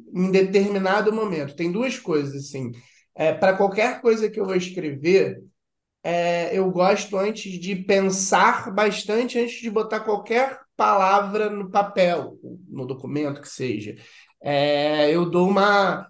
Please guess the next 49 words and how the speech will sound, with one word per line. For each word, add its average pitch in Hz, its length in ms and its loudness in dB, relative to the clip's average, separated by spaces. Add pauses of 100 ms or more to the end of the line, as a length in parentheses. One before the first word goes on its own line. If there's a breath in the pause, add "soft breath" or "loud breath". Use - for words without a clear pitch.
e 208 140 2
aí 214 360 4
pode 240 280 0
ser, 220 360 0
que 208 120 -8
nem 220 120 0
o 233 60 -2
Bruno 220 220 -2
falou, 202 220 0
eu 185 60 -2
gosto 185 200 -2
de 175 60 -14
vez 175 140 -6
em - 40 -16
quando 185 200 -6
de 165 120 -6
ir - 20 -2
no 160 60 -2
mercado, 165 920 2
de 160 160 -6
andar, 160 560 2
ou 180 200 4
ouvir 175 200 0
um 190 80 -2
podcast 196 560 -2
e - 20 -12
tal, 214 160 2
mas 208 160 -2
eu 208 80 -2
tô 208 120 -6
meio 220 180 -2
que 208 100 -14
pensando 226 960 -2 (360 loud breath)
e 220 100 2
eu 226 100 6
vou 220 160 0
guardando 240 560 2
algumas 240 320 -4
coisas, 254 220 -6
de 233 80 -6
vez 226 160 -2
em 202 60 -12
quando 240 180 0
eu 226 100 4
anoto 208 480 -2
no 202 120 -6
máximo 226 480 -2
num 208 180 -4
notes, 196 500 -2